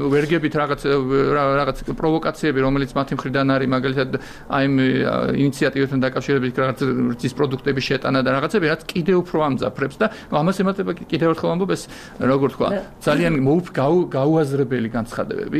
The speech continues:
Speaker 1: მაღალი თანამდებობის პირების, რომ-, რომ-, რომლებიც უკვე აჩენს კითხვის ნიშნებს ამ თემასთან დაკავშირებით.
Speaker 2: ხო, ეკონომიკაზე ჩვენ კიდევ ვილაპარაკებთ სხვა ეთერებშიც და, მ, ამას კიდევ სხვა, პრაგმატულადაც წამგებიანია, ანუ, ბიზნესის თვალსაზრისითაც ამ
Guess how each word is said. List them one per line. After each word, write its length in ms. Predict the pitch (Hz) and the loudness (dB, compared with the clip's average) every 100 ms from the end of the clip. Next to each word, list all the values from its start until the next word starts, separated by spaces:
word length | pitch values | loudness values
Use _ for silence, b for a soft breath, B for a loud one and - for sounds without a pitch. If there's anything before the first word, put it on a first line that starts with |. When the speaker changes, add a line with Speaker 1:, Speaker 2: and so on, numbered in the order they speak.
| 143 | 0
Speaker 1:
მაღალი 260 | 127 123 120 120 123 120 | 2 2 0 -2 -2 -2
თანამდებობის 480 | 131 123 120 120 117 117 | 0 2 2 2 -2 0
პირების, 320 | 131 135 190 135 | 0 2 0 0
რომ-, 180 | 135 135 123 131 | 0 2 0 0
რომ-, 180 | 147 160 160 | 0 0 0
რომლებიც 340 | 151 160 165 - | 0 0 -2 -2
უკვე 120 | 147 139 | -2 -2
აჩენს 200 | - 175 | -2 -4
კითხვის 300 | 147 - 143 135 | -4 -4 -4 -4
ნიშნებს 260 | - 170 151 | -2 -2 0
ამ 100 | 139 135 | -2 -2
თემასთან 360 | 147 131 127 143 | -2 -2 -2 -2
დაკავშირებით. 440 | 139 - - - - - - | -2 -4 -6 -8 -12 -18 -2
Speaker 2:
ხო, 80 | 226 165 | 0 2
ეკონომიკაზე 540 | 202 240 226 233 196 143 143 | 2 2 2 0 -2 -2 -4
ჩვენ 140 | 190 165 | -4 -2
კიდევ 200 | 170 175 | 0 0
ვილაპარაკებთ 500 | 175 165 175 160 123 - | 0 0 -2 -4 -8 -6
სხვა 120 | 180 160 | -2 -2
ეთერებშიც 500 | 240 156 151 226 208 - | 0 -2 -2 -4 -6 -4
და, 80 | 208 196 | -2 0
მ, 400 | 139 135 127 110 - | -2 -6 -6 -10 -6
ამას 300 | 156 175 160 - | -2 -2 -4 -6
კიდევ 240 | 160 156 | -6 -6
სხვა, 240 | 151 - 143 - - - - | -6 -8 -8 -8 -12 -8 -2
პრაგმატულადაც 840 | 226 233 233 226 202 190 185 185 - | 0 2 0 2 0 2 2 0 -2
წამგებიანია, 720 | 170 165 160 147 139 123 73 82 | -2 0 0 0 0 -2 -4 -4
ანუ, 120 | 110 90 - 78 110 | -6 -8 -12 -12 -8
ბიზნესის 440 | 143 143 139 147 147 | -8 -6 -6 -6 -2
თვალსაზრისითაც 840 | 139 135 147 135 135 117 107 113 - - B B B B B | -2 -2 -4 -4 -6 -8 -6 -6 -6 -16 B B B B B
ამ 120 | 151 | -2